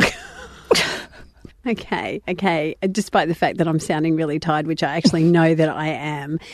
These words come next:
Speaker 2: it's gonna be far more useful than throwing these facts at me and making me squirm. How much sleep do we actually need? Do you have those in your little things of
Speaker 1: Okay.
Speaker 2: statistics?
Speaker 1: I do.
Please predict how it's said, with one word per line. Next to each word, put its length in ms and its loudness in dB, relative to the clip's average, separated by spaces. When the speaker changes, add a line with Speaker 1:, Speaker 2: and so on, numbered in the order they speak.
Speaker 2:
it's 100 2
gonna 140 6
be 80 6
far 240 6
more 180 4
useful 600 4
than 240 4
throwing 480 2
these 200 4
facts 300 0
at 140 0
me 120 2
and 120 2
making 320 2
me 120 2
squirm. 680 2
How 260 4
much 260 2
sleep 380 0
do 100 2
we 120 2
actually 340 0
need? 260 6
Do 100 0
you 100 6
have 240 2
those 400 8
in 100 4
your 120 6
little 260 4
things 380 4
of 60 8
Speaker 1:
Okay. 320 8
Speaker 2:
statistics? 800 2
Speaker 1:
I 120 10
do. 380 6